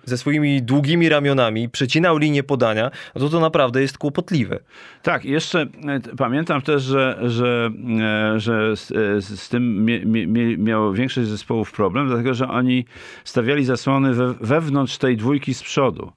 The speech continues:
Speaker 2: I to jest bardzo nieskuteczne, bo ta zasłona właśnie typu pick and roll, nazwijmy ją, chociaż to, to nie jest dokładnie tak samo, ona, e, ona powoduje, że nie zyskuje się przewagi, ponieważ ten drugi obrońca, jeżeli stawia się w środku tej, tej dwójki, to ten drugi obrońca natychmiast przejmuje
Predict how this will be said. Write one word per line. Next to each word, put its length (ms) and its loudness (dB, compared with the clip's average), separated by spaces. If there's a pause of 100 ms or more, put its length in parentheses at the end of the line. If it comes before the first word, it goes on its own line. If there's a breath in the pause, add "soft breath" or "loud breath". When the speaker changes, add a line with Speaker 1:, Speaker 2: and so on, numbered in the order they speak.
(140)
Speaker 2:
I 40 -20
to 80 -2
jest 120 0
bardzo 260 2
nieskuteczne, 640 -2
bo 120 -2
ta 280 -2 (260 loud breath)
zasłona 560 0
właśnie 300 -2
typu 260 -4 (520)
pick 200 -2
and 140 2
roll, 140 2
nazwijmy 600 -2 (160)
ją, 260 -2
chociaż 320 -6
to, 200 -4 (120)
to 120 -4
nie 100 -2
jest 120 -2
dokładnie 380 -4
tak 200 -6
samo, 420 -4 (480 loud breath)
ona, 400 0 (220)
e, 320 0
ona 220 0
powoduje, 560 2
że 160 2
nie 140 2
zyskuje 340 0
się 120 -2
przewagi, 560 0
ponieważ 300 -4
ten 140 -2
drugi 260 0
obrońca, 340 0
jeżeli 220 0
stawia 340 0
się 140 -2
w 60 -6
środku 500 0 (340 loud breath)
tej, 220 -2
tej 280 0
dwójki, 360 -2
to 140 -2
ten 140 0
drugi 240 -2
obrońca 340 0
natychmiast 440 -2
przejmuje 560 0